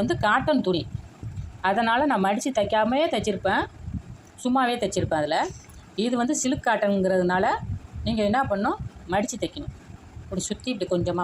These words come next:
மடிச்சு இப்படி தைக்கணும். அதுக்கு வந்து ஒம்பது இருக்கு, நீங்க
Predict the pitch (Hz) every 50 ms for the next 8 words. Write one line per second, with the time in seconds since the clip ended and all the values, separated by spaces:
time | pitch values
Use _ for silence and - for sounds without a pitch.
0 | 170 165 170 170 - - - 220 359 370 - - - - - - 151 - - 156
1 | 165 214 311 - - - - - - - - 175 202 233 262 - 220 196 196 202
2 | 247 311 415 440 - - - - - - - - - - - - - - - -
3 | - - - - - - - - - - - - - - - - - - - -
4 | - - - - - - - - - - - - - - - - - - - -
5 | 185 202 214 233 220 196 185 180 175 - 208 240 359 440 - - - - - 220
6 | 254 240